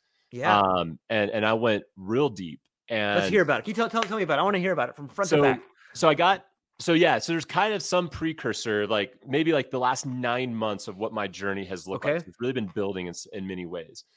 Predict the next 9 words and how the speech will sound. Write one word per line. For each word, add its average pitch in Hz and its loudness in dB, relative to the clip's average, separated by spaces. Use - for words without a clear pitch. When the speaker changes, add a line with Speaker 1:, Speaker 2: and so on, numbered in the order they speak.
Speaker 2:
So - 0
I 156 6
did, 180 4
like, 190 2
my 160 2
first, 139 2
like, 110 0
ego 120 -2
death 113 0